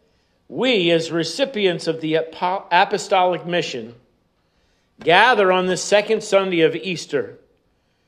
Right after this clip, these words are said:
And he says, "I suspect that there are some of us that still are behind locked doors. We still spend a certain amount of time locked up within ourselves.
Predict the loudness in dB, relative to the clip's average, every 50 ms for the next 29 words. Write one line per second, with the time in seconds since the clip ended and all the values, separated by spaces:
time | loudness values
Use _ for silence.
0 | _ _ _ _ -20 -20 _ _ -6 -6 -4 -4 -4 -2 2 2 2 4 4 4
1 | 4 2 0 -4 -4 -2 2 4 4 4 4 2 0 2 4 6 6 6 4 2
2 | 2 2 2 2 2 2 4 2 2 2 0 -2 -2 -2 -2 -2 -6 -12 -10 -6
3 | -2 0 2 2 2 2 2 0 -4 -2 -4 -2 -2 -2 -4 -4 -4 -4 -4 -4
4 | -4 -2 0 2 2 2 2 0 -4 -16 -10 -6 -4 -4 -4 -4 -6 -10 -14 -18
5 | -20 -20 -20 _ _ _ _ _ _ _ _ _ _ _ _ _ _ _ _ _
6 | _ -4 -4 -2 -2 -2 2 6 6 6 6 6 2 2 4 6 6 6 4 2
7 | 0 2 2 2 2 4 2 2 2 2 2 0 0 2 2 4 4 4 2 4
8 | 4 6 6 4 2 2 2 2 2 2 0 -2 0 0 0 2 2 0 0 0
9 | 2 2 4 2 2 0 -6 -14 -18 -20 -20 -20